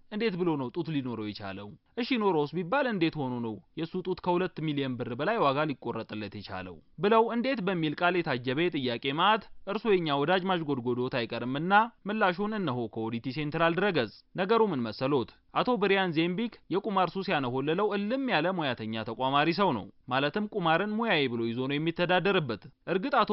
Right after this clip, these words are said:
ብሪያን በአስማት ጥበብም የተካነ ቢሆንም ብቻ ማታ ሲተኛ መጨረሻ ላይ፣ ጠዋት በጠዋት ከእንቅልፉ ሲነሳም አስቀድሞ የሚያስበው ነገር ቁማርና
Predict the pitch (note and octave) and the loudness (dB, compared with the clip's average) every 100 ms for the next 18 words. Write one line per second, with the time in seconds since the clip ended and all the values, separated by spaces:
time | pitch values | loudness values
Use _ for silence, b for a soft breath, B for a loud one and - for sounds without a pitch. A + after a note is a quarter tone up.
0 | D#3 D#3+ F#3+ G3+ F3+ F3+ E3+ D3+ C#3 B2+ | 2 4 4 4 4 4 0 -2 -2 0
1 | E3 F#3+ D#3+ B2+ A2 A2 B2 D#3+ G#3+ C4 | 0 -2 -2 -2 -2 -2 0 0 0 -2
2 | C4+ - E3 G#3 G3+ G3 F#3 F#3 F3+ G3 | -6 -4 -2 2 4 4 2 -2 -2 -4
3 | G#3+ G3 A#2+ G2+ G#2+ A2 B2 C#3 D3 D#3 | 0 0 0 -6 -6 -2 0 2 0 -2
4 | _ - F3+ B3 G#3 G3 G3 F#3+ F#3+ E3 | _ 0 2 4 2 2 2 2 -2 -4
5 | C3 C3 C#3+ C3+ C#3 - F#3+ G3+ G3+ F#3+ | -6 -6 -6 -4 -4 0 2 2 0 -4
6 | C#3 C3+ C#3+ C3 A2 - B2+ B2+ D3+ F#3+ | -2 -2 0 -2 -4 -6 -4 -2 0 0
7 | A3 A3 - A#3+ F#3+ A2+ G2+ | -2 -6 -10 -6 -2 -2 -4